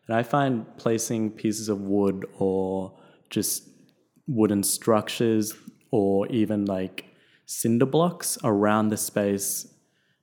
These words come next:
it helps me understand the space a bit more and the dimensions of the space, because you can't walk around the spaces freely. It's,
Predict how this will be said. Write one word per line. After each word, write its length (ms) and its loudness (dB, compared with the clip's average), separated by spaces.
it 440 2
helps 400 0
me 280 2
understand 720 -4
the 60 -6
space 360 -6
a 40 -4
bit 200 -4
more 340 -2
and 200 -4
the 40 -4
dimensions 580 -8
of 80 -8
the 60 -10
space, 420 -6
because 380 -6
you 60 -4
can't 500 -4
walk 340 0
around 200 -2
the 60 -6
spaces 460 -10
freely. 520 -10
It's, 320 -8